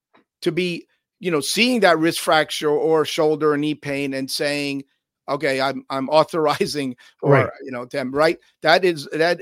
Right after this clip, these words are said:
Speaker 1: we, we, we should be, those, those colleagues should be focused on keeping us healthy. So healthcare instead of sick care,
Speaker 2: Right.
Speaker 1: right? Yeah. And, and recognizing, uh,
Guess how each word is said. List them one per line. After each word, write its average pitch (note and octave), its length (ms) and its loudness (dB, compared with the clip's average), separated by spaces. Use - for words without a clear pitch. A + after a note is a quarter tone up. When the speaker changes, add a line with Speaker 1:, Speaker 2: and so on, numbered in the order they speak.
Speaker 1:
we, D#3+ 220 -8
we, F3+ 380 -8
we D#3+ 160 -6
should F3 240 -8
be, E3+ 280 -10
those, F3 320 -4
those F#3+ 200 0
colleagues F#3 360 0
should D#3+ 100 -10
be C#3+ 100 -10
focused D#3+ 420 -4
on C#3 180 -8
keeping F3 360 -6
us B2+ 120 -6
healthy. E3 520 -4
So B2+ 440 -10
healthcare D#3+ 440 -2
instead C#3 240 -8
of C3 60 -10
sick - 280 -6
care, A2+ 300 -14
Speaker 2:
Right. C3 180 0
Speaker 1:
right? D3 180 -2
Yeah. B2+ 200 -6
And, C#3 240 -8
and D#3 160 -4
recognizing, D#3+ 760 0
uh, C#3 180 -2